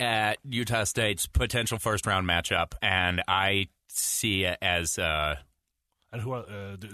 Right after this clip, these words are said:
Speaker 2: is that, is
Speaker 1: Well,
Speaker 2: that
Speaker 1: it, it's, so, so they're gonna play the winner of New Mexico and Wyoming,
Speaker 2: Okay.
Speaker 1: the, the six and eleven seeds in the, the tournament. And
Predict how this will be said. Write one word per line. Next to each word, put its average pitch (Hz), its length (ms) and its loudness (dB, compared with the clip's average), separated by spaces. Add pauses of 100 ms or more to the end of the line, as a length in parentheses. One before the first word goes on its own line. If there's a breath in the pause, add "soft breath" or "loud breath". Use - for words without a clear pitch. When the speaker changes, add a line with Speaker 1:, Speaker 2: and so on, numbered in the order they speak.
(180)
Speaker 2:
is 107 80 -10
that, 104 120 -12
is 107 40 -12
Speaker 1:
Well, 147 180 -2
Speaker 2:
that - 240 -6
Speaker 1:
it, 147 220 0
it's, 143 420 -2 (280)
so, 123 480 2
so 139 240 -2
they're 117 100 0
gonna 143 140 0
play 139 140 -2
the 117 80 0
winner 113 300 2
of 92 540 0
New 107 140 2
Mexico 107 600 0
and 92 240 2
Wyoming, 80 500 0
Speaker 2:
Okay. 95 160 -12
Speaker 1:
the, 98 340 0
the 101 60 0
six - 320 -2
and 117 80 0
eleven 87 340 0
seeds 69 340 -4
in 92 260 -2
the, 85 400 0
the - 140 -6
tournament. 92 380 0 (960 loud breath)
And 117 280 -2